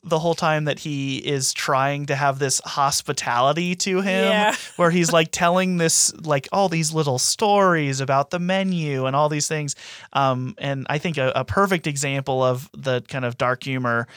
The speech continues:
Speaker 1: in this, in this film is, uh, his Taco Tuesday story.
Speaker 2: Oh, yes, yes.
Speaker 1: Um, yes, uh, where he talks about growing up in, like,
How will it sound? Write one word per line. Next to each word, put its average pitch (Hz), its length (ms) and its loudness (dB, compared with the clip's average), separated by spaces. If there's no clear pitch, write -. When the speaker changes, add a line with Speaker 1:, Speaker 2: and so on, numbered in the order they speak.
Speaker 1:
in 127 180 -2
this, 120 340 0
in 123 160 -6
this 123 180 -2
film 120 500 0
is, 120 400 -2
uh, 98 400 -2
his 131 260 -6
Taco 139 440 0
Tuesday 151 640 -2
story. 170 420 2
Speaker 2:
Oh, 233 320 2
yes, 180 380 -4
yes. 175 240 -2
Speaker 1:
Um, 131 560 2
yes, 139 500 2
uh, 135 200 2
where 135 440 2
he 151 240 -6
talks 143 300 0
about 123 340 0
growing 208 380 4
up 214 160 2
in, 135 320 -2
like, 139 180 -2